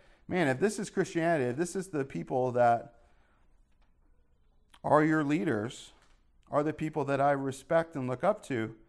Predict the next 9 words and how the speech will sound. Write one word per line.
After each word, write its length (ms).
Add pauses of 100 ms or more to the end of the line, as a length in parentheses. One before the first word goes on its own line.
(540)
and 100
this 160
is 80
what's 220
going 320
on 400
behind 340
closed 300
doors, 640